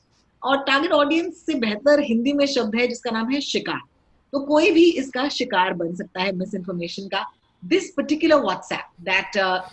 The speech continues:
Rishi's mom actually sent to him talks about a nurse, okay, जिन्होंने apparently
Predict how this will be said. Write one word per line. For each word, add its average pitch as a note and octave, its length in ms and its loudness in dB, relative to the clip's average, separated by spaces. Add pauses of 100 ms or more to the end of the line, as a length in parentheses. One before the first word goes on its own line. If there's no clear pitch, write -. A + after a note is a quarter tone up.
Rishi's C4+ 420 -2
mom C4 280 0
actually F#3 600 -6
sent E3+ 220 -4
to F3 140 -6
him E3+ 100 -8 (560)
talks C#4+ 320 -2
about E4 420 -2
a A3 40 4
nurse, G3+ 760 -4
okay, A3 280 -2
जिन्होंने A#3+ 560 -2
apparently C#4+ 680 -4